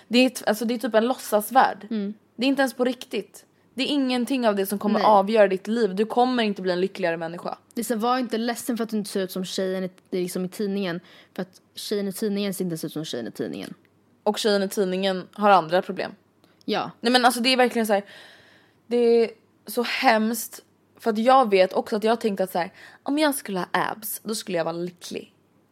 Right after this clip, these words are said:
Speaker 1: Även om jag inte tänkte ordagrant, så
Speaker 2: Mm.
Speaker 1: vet, då, då, jag tänker så att, åh, livet skulle bli så mycket
Speaker 2: Mm.
Speaker 1: bättre om jag hade abs på mina Instagram-bilder.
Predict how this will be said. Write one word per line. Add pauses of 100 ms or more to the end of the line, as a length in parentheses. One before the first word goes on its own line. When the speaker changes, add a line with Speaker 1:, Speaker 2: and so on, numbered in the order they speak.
(920)
Speaker 1:
Även
om
jag
inte
tänkte
ordagrant,
så
Speaker 2:
Mm.
Speaker 1:
vet,
då,
då,
jag
tänker
så
att,
åh,
livet
skulle
bli
så
mycket
Speaker 2:
Mm.
Speaker 1:
bättre
om
jag
hade
abs
på
mina
Instagram-bilder.